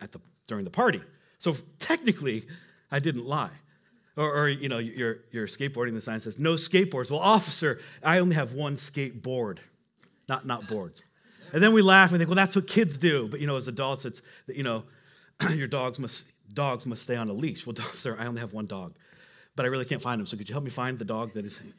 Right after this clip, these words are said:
<laughs> right? We, we, we look for the, the loophole,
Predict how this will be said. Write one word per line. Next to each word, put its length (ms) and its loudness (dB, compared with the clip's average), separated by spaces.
<laughs> 260 -20
right? 320 4
We, 120 4
we, 360 0
we 80 0
look 300 -2
for 540 0
the, 120 -4
the 160 -4
loophole, 560 -4